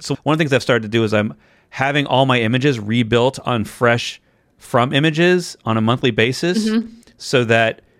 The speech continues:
Speaker 1: ideally, like, any patches or whatever, basically the, if the image is a year old, at least the dependencies aren't a year old. And so you can do that now. You can do cron-based workflows. However, if you do nothing in the repo for sixty days,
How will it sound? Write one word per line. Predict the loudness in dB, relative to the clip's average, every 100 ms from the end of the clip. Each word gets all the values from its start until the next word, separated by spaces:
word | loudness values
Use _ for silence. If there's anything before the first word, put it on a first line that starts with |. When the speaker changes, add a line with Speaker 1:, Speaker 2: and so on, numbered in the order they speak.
| _ _ -4
Speaker 1:
ideally, | -2 0 2 2 2 2 2
like, | -2 -4
any | -4 -2 -2 -4 -8 -6
patches | -4 -2 -2 -2
or |
whatever, | 0 2 2 0
basically | -2 0 0 0
the, | -2
if | -4 -6
the | -2 0
image | 0 0
is | -2
a |
year | 2 4
old, | 4 4 -2 _ _ _ _ _ _ -12
at | -4
least | -4
the | -2
dependencies | 0 2 4 2 2 2
aren't | 2 0
a | 0
year | 2
old. | 4 2 0 -6 _ _ _
And | -8 -4
so | 0
you | 0
can | 2 0
do | 2 4
that | 4 2
now. | 0
You | 0
can | 0
do | -2 -2
cron-based | 0 2 2 2 2 2 -4 -6
workflows. | -2 -2 0 0 0 -2 -10 -20 -10
However, | -4 2 2 4 4 2 2
if | -2 -2
you | -2
do | 0 0
nothing | 2 0 0 0
in | 2
the | 2
repo | 2 0 2 0
for | 0
sixty | -6 -6 -6 -4
days, | 2 2 2 0 -2